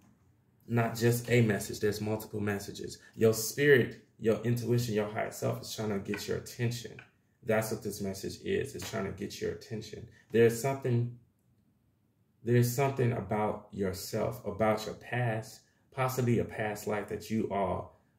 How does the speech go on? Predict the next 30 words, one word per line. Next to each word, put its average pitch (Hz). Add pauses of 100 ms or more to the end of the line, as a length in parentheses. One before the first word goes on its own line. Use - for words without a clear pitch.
(120)
um, 101
need 107
to -
remember, 92 (240)
right? -
And 220
it's -
funny 143
how 131
it 104
seems 120
like 101
you 104
all 98 (600)
are, 92
um, 92 (320)
this 120
is 110
you 104
all, 101
and 92
it's 90
facing 101
this, 95
um, 90 (140)
Queen 113
of -
Cups, 120
and 92
I 92